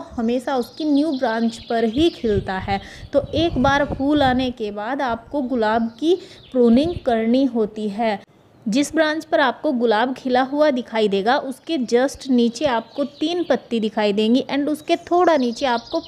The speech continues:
पांच पत्तियां दिखाई देंगी। तो आपको जिस जगह पर तीन पत्तियां रहती हैं उस जगह से कट नहीं करना है। जिस जगह पर आपको फाइव पत्तियां दिखाई देती हैं उस जगह से ही आपको उसको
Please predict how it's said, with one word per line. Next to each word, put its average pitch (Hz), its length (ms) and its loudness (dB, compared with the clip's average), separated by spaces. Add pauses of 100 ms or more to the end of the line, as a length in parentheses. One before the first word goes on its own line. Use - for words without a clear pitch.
पांच 339 220 -2
पत्तियां 226 440 -2
दिखाई 214 320 -2
देंगी। 208 340 2 (340)
तो 302 60 2
आपको 277 340 0 (160)
जिस 285 300 -2
जगह 262 300 2
पर 294 200 0 (100)
तीन 277 200 0
पत्तियां 269 360 0
रहती 226 260 0
हैं 285 160 -2
उस 294 220 -2
जगह 254 320 2
से 285 160 -2
कट 269 280 -4
नहीं 220 360 -2
करना 269 400 2
है। 330 240 2
जिस 330 440 -2
जगह 240 300 0
पर 285 220 0
आपको 220 380 0
फाइव 277 340 0 (160)
पत्तियां 233 400 0
दिखाई 214 340 -2
देती 202 380 0
हैं 311 100 0 (380)
उस 339 280 4
जगह 233 360 2
से 226 180 -2
ही 214 280 2
आपको 247 400 0
उसको 240 340 -4